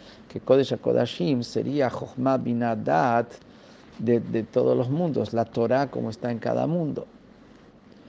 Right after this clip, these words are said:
Pero ¿cómo es esto en los, en el mundo físico, en este mundo? ¿Dónde está la Shekhinah aquí abajo?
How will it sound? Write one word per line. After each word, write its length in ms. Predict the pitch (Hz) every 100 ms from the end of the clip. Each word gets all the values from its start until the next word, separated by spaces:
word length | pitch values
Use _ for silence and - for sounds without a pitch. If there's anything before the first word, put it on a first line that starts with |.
| - -
Pero 160 | - -
¿cómo 280 | 131 127 123
es 160 | 127
esto 320 | 123 127 - 113
en 80 |
los, 80 | 110 107 -
en 120 | 123
el 80 | 113
mundo 320 | 117 131 117
físico, 720 | 107 - 113 - 117 - 135 151
en 140 | 110
este 260 | 117 - 110
mundo? 460 | 104 104 107 117
¿Dónde 300 | 120 117 120
está 200 | 113 -
la 120 | 113 107
Shekhinah 500 | - - 113 110 113
aquí 260 | 110 123
abajo? 600 | 120 107 98 - 117 139